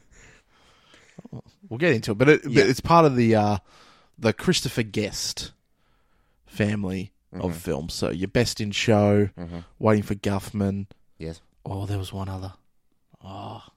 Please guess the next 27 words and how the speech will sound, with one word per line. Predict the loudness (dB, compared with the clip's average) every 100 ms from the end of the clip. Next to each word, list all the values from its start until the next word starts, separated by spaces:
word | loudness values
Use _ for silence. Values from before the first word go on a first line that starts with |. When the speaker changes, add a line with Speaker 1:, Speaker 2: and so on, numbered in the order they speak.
| _ _ _ _ _ _ _ _ _ _ _
Speaker 2:
Uh, | -10 -8 -8 -8 -10 -10 -10 -12 -16 _
Speaker 1:
For | _ -16
Your | -8 -8
Consideration. | -6 -8 -4 0 2 2 0 -4 -8 -12 _
Speaker 2:
Spinal | -20 -16 -14 -14
Tap. | -14 -14 -16 _ _ _
Speaker 1:
And | -10 -8 -6 -8
A | -8
Mighty | -8 -6 -6
Wind. | -4 -4 -4 -8 -14 _ _ _ _ _ _ _ _ _ _ _ _ _
So | -6
just | -4 -2
a |
really | -2 2 2
good, | 0 -2 0 0 -4 -12 _ -16
Speaker 2:
Mm-hmm. | -14 -12 -14 -16 _ -18
Speaker 1:
you | -14
know, | -12 -14 _ _ _ _ _ _ _ _ _ _
grouping | -2 0 0 -2 -4 -8 -14 -20 _ -10
of | -6
movies. | -2 -2 -4 -10 -14 -20 0
And | 6
one | 8
of |
my | 8
favourite | 6 4 2 -2
genres, | -4 -6 -12 -14